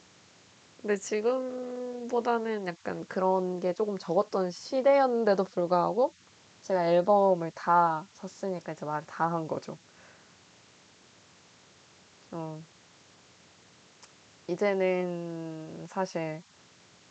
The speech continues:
막 "아미, 저 김아미예요." 이렇게 소개할 정도로 방탄소년단을 그렇게까지 좋아하진 않지만, 어, 이제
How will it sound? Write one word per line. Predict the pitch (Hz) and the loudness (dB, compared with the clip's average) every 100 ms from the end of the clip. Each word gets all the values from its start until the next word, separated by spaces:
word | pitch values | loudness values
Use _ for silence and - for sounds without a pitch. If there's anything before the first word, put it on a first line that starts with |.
| _ - _ _ _ - | _ -20 _ _ _ -10
막 | - - _ | -8 -8 _
"아미, | 160 190 240 269 170 - - | -2 0 2 2 0 -6 -10
저 | - 175 170 156 | -2 0 0 -4
김아미예요." | - 208 247 233 233 226 226 190 | -2 0 0 -2 -2 0 0 0
이렇게 | - 185 196 | -2 -8 -4
소개할 | 247 269 285 277 277 | 0 0 2 2 0
정도로 | 277 269 269 277 269 262 262 262 262 302 330 - - - - - | 0 -6 -2 0 0 0 -2 -2 0 -2 -4 -12 -20 -20 -20 -8
방탄소년단을 | 208 202 269 262 262 262 254 240 240 214 202 190 190 190 185 202 - 214 190 | -6 -2 0 0 -2 -2 -2 -2 0 4 4 4 0 -2 -4 -6 -6 -2 -2
그렇게까지 | 185 - - 254 | -2 -4 -2 0
좋아하진 | 196 185 190 190 202 | 2 4 6 4 2
않지만, | 175 156 - 160 165 185 175 160 170 _ _ _ _ - - _ _ _ - - - - - - | -2 -2 -6 -6 -2 0 0 -4 -8 _ _ _ _ -20 -20 _ _ _ -20 -20 -20 -20 -20 -10
어, | 170 170 165 165 | -6 -4 -6 -6
이제 | 160 160 160 | -4 -2 -4